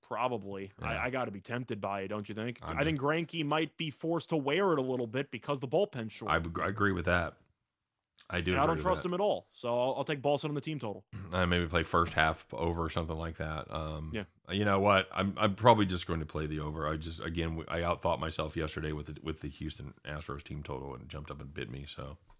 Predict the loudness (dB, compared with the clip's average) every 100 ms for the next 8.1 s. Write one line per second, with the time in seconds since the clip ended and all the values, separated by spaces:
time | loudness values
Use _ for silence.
0 | _ _ _ _ _ _ _ 6 10 10
1 | 8 -4 4 8 8 8 10 10 10 6
2 | 4 4 2 0 -2 -4 -2 0 0 -2
3 | -2 -2 -4 -4 -6 -6 -4 -4 -4 -6
4 | -4 -2 -4 -6 _ -10 -2 -2 -2 0
5 | -2 -2 -4 -4 -6 -6 -6 -6 -6 -8
6 | 2 6 8 6 -12 _ _ _ _ -20
7 | _ _ _ 0 2 4 4 4 2 4
8 | 2